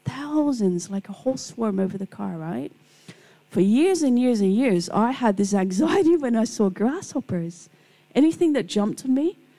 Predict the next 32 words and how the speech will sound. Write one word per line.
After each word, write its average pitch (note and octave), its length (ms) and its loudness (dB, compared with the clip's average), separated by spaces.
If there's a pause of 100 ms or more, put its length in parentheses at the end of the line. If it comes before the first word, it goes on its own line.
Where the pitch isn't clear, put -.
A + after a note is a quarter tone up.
(160)
would A3 140 0
kind A#3 220 0
of A3 120 -4
trigger B3 320 0
that G3 200 -4
memory, G#3 480 0
right? G3+ 440 -12 (1200)
And G#3 100 2
I G#3+ 40 6
read C4+ 260 2
that G3+ 180 -2
verse F#3+ 440 0
that - 140 -6
said, G3 300 -4
"I G3+ 140 0
will A3 80 4
deliver G3+ 340 0
you G3+ 140 2
from F#3+ 200 -4
all G3+ 160 2
your F#3+ 140 2
fears," F#3 400 0
and F#3 100 0
I F#3 60 4
knew G#3 220 2
that A#3 180 -4
the G3 80 0
Holy F#3 220 0
Spirit G#3+ 360 -4
was - 140 -14
promising A#3 540 -2
me F3+ 120 2